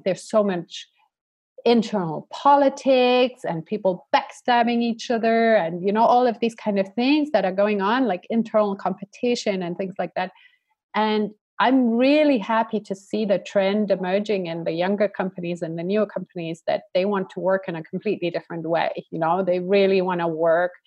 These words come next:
in a much more collaborative way, and everyone wants to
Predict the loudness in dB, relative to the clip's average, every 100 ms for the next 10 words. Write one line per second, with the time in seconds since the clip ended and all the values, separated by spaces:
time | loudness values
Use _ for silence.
0 | _ _ -12 -8 -6 -2 -2 -4 -10 -8
1 | -2 0 2 2 0 0 -2 0 2 4
2 | 4 4 2 0 -2 -2 -2 -2 -2 -2
3 | -4 -8